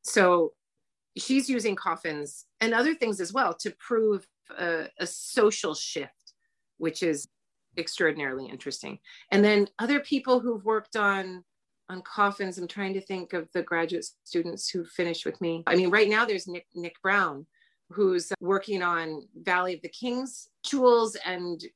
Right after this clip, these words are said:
kingly accoutrement of death. And we work together on coffins all the time. He's, he's going to defend his prospectus in the coming month. So he's, he's got more work to do.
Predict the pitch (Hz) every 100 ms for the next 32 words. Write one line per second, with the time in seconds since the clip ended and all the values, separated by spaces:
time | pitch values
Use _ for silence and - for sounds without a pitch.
0 | _ _ _ - - 247 226 220 214 208
1 | 202 185 180 - 190 - 262 - 254 202
2 | 196 196 165 156 190 415 - _ _ _
3 | _ - 202 196 190 180 175 240 226 214
4 | - 202 180 165 160 180 160 185 160 143
5 | 156 185 202 220 214 190 214 208 - -
6 | 180 208 214 202 185 170 165 165 160 190
7 | 160 147 - 165 - 147 - 143 139 -
8 | - _ _ _ _ - 156 151 151 170
9 | 156 160 226 - - 180 147 147 185 170
10 | - 185 175 170 170 160 160 160 - 170
11 | 156 170 247